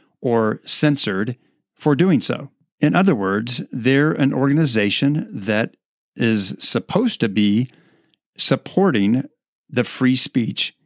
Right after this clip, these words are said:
that is guaranteed by the Bill of Rights and the First Amendment. However,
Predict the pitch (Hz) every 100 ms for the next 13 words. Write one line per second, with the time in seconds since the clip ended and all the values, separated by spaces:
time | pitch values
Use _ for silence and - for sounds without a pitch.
0 | _ _ _ 123 120 123 107 107 117 123
1 | 113 - 107 104 101 _ _ _ _ _
2 | - 107 107 101 110 113 101 98 98 -
3 | 107 98 95 - 104 160 143 - _ _
4 | _ _ - 160 185 113 113